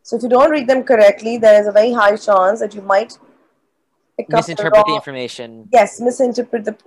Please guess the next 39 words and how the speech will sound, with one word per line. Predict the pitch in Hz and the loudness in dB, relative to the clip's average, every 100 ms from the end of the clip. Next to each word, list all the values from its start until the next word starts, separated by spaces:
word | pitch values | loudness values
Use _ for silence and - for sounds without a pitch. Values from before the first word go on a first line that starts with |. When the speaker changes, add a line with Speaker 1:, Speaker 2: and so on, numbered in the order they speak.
| - | 0
Speaker 1:
uh, | 196 185 185 202 | 2 4 2 -2
information | 214 220 220 214 233 | -6 -4 -6 -4 -6
and | 233 214 | -2 -4
pick | 214 190 | -4 -4
up | 208 - | -4 -4
the | 185 | -2
wrong. | 185 - - _ _ _ _ - _ | 0 -2 -6 _ _ _ _ -20 _
Or, | 240 262 277 | 4 4 4
you | 262 | 2
know, | 240 | 0
you | 247 240 | 0 0
have | 220 | 0
the | 208 | 2
answer | 208 202 233 | 2 2 -2
in | 233 | -8
front | 226 202 208 | 0 0 0
of | 208 | -4
you, | 220 | -6
still | 220 - 208 | -8 -8 -8
you | 208 196 | 0 2
are | 196 190 | 2 -2
hovering | 190 190 220 233 | -2 -2 -2 -2
over | 208 190 202 208 _ _ _ | -2 2 2 0 _ _ _
the | 196 | -4
graph | 196 214 214 220 - 208 | 0 2 2 0 -2 -4
and | 233 | -2
the | |
text, | 240 226 208 - - | -2 0 -2 -4 -6
not | 202 190 190 | -2 -2 -2
finding | 202 190 202 | -2 -2 -2
the | 196 | 0
answer | 190 202 226 | 0 -4 -10
because | 220 208 | -8 -10
you've | 185 | -6
not | 190 185 | -4 -2
read | 196 180 | -2 -2
the | 190 170 | -4 -6
axes | 180 - 190 185 - | -14 -20 -20 -20 -20
clearly. | - 165 151 - | -10 -6 -6 -10